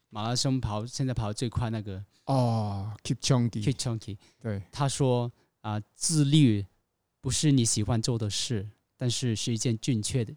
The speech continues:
Speaker 1: 正确的事，
Speaker 2: 正确的事。
Speaker 1: 你必须，你必须去做的事。
Speaker 2: 没错。没错，没错。
Speaker 1: 要不然，就是，我觉得很，很，很，很有意思耶，这句，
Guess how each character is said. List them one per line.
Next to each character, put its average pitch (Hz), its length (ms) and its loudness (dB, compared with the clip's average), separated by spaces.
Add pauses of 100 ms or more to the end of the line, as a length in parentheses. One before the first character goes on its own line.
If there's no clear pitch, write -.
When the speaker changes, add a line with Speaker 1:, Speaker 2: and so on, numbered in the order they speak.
(100)
Speaker 1:
正 139 160 2
确 147 160 2
的 110 100 2
事， 147 160 4
Speaker 2:
正 127 100 10
确 123 160 6
的 120 60 6
事。 110 460 0
Speaker 1:
你 117 100 -8
必 131 180 -4
须， 123 40 8
你 127 140 8
必 127 100 8
须 - 20 8
去 127 80 4
做 117 240 2
的 101 120 0
事。 - 200 -2
Speaker 2:
没 117 140 4
错。 123 220 2
没 107 120 2
错， 107 180 -4
没 104 40 -2
错。 104 40 -6 (320)
Speaker 1:
要 151 100 0
不 131 120 0
然， 107 300 0 (100)
就 170 140 -2
是， 185 140 0 (180)
我 180 100 2
觉 208 120 2
得 247 80 4
很， 170 200 4
很， 120 260 -4
很， 120 200 -4
很 127 160 -4
有 139 100 2
意 131 140 2
思 - 220 0
耶， 104 100 -2
这 131 140 -2
句， 117 140 -2